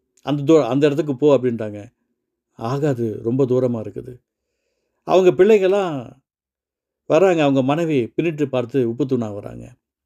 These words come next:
தேவன் நம்மை குறித்து ஒரு சித்தம் சொல்றாரு, திட்டம் பண்றாரு, தீர்மானம் பண்றாரு அப்படின்னு சொன்னா, அதை மாத்திட்டு நீங்க போனீங்க அப்படின்னு சொன்னா, நீங்க என்னதான் பண்ணாலும் சரி, ஒரு குறைவு தான் இருக்கும். யோனா தீர்க்கதரிசி ஏன் இதுல வந்துச்சு? நினிவேக்கு போனவர்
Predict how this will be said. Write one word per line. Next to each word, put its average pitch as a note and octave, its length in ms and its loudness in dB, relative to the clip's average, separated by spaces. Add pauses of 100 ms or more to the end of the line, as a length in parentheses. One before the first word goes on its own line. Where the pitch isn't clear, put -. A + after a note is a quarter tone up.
(1080)
தேவன் C4 340 4
நம்மை G#3 260 -2
குறித்து B3 240 -2
ஒரு F3+ 140 2
சித்தம் F#3 520 -4
சொல்றாரு, F3+ 400 2
திட்டம் E3+ 400 0
பண்றாரு, E3 400 2
தீர்மானம் F3+ 480 2
பண்றாரு D#3+ 340 2
அப்படின்னு C#3 200 0
சொன்னா, D#3 420 -4 (260)
அதை C#3 260 2
மாத்திட்டு G#3+ 520 0
நீங்க F#3+ 240 2
போனீங்க E3+ 380 -2
அப்படின்னு C#3+ 120 -6
சொன்னா, D#3 220 -6
நீங்க C#3+ 160 0
என்னதான் E3+ 360 2
பண்ணாலும் C#3 320 0
சரி, C#3 200 -2
ஒரு B2+ 200 0
குறைவு A#2+ 340 -2
தான் A2 120 -4
இருக்கும். G#2 340 -12 (540)
யோனா B2 240 0
தீர்க்கதரிசி B2 720 -2 (420)
ஏன் C3+ 240 2
இதுல B2+ 40 -2
வந்துச்சு? C3+ 600 -2 (1300)
நினிவேக்கு D3+ 460 4
போனவர் D#3+ 560 -2